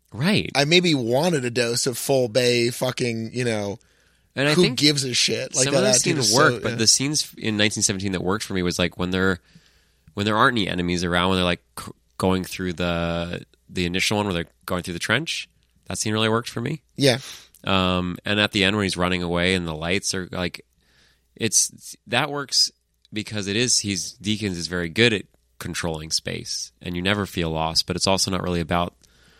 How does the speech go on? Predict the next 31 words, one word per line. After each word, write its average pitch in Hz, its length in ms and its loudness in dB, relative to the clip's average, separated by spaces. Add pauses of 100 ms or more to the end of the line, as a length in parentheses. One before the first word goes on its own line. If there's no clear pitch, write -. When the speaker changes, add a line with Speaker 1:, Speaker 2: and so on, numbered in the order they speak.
(240)
Speaker 1:
the - 100 -6
mania 87 480 2
and 85 160 0
claustrophobia 87 920 0
and, 85 240 -4
well, 98 100 0
I 98 40 2
guess 95 160 -2
it's - 20 -
about, - 300 -8
but, 107 140 2
like, 104 140 2
the 104 80 2
mania 98 440 2
and, 85 260 -4
and 92 160 -4
just, 87 160 -2
like, 85 240 -6 (420)
brutality 92 580 0
of 107 140 -4
war. 123 320 -2 (580)
It - 80 -4
is 95 100 2
so 104 100 2
much 95 180 -6
more 95 120 -2
about 92 280 -2
the, 95 100 -4
like, 90 340 -4 (680)
confined 92 480 -2
spaces 117 680 -6